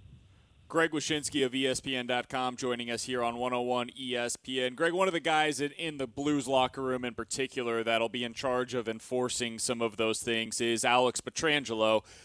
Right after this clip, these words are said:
And here locally, we were a little disappointed, frankly, about him not being included among the list of the finalists for the Norris Trophy.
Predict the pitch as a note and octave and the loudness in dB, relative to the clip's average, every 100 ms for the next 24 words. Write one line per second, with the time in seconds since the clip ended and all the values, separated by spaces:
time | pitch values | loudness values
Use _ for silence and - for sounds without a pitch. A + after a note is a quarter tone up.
0 | - - C3 B2+ C3 E3 G#3+ B3 A#3+ G3+ | -10 0 2 2 2 4 6 6 4 4
1 | F#3+ A3 G3+ G#3+ G#3 G3+ G3+ F3 F3 F3+ | 2 2 -2 2 4 4 4 4 6 6
2 | F3+ F3+ F3+ - F#3+ F3+ D3+ D3+ C#3+ C3+ | 6 2 2 4 4 4 2 2 0 2
3 | E3 D3 C#3+ C#3 D3 C#3 C#3 B2+ D3 D3 | 4 6 6 4 2 4 2 2 0 -2
4 | C#3 B2 C#3+ C#3+ D3+ C3+ C3 C3+ B2+ B2+ | -6 -2 0 2 2 2 0 0 0 2
5 | C3+ - D3 B2 B2+ - D3 C#3 B2+ B2+ | 2 0 -2 -2 -4 0 2 2 2 2
6 | - C3+ B2+ B2 B2 B2+ B2 - A#2+ A2+ | 0 -4 -4 -2 2 2 2 -2 0 0
7 | - C3 | 0 0